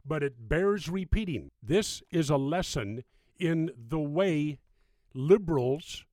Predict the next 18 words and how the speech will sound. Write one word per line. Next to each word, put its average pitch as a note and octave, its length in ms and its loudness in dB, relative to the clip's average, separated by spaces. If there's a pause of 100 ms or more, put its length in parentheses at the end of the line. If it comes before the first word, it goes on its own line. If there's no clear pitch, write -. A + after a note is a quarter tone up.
(240)
progressives, C3+ 1300 0 (420)
proggies, C#3+ 840 -2 (500)
progs, C3+ 840 0 (460)
Marxists, C#3 920 -2 (220)
call F#3+ 240 -2
'em D#3+ 80 -4
whatever D#3+ 260 0
you C#3 140 0
want. B2+ 280 -2 (460)
This C3+ 500 -2
is D#3 160 -2
a D#3+ 60 -4
lesson C3 540 -6 (340)
in E3+ 160 -2
the E3+ 120 4
way A#2+ 380 2 (280)
they G#2+ 420 -2 (240)
think. - 360 -4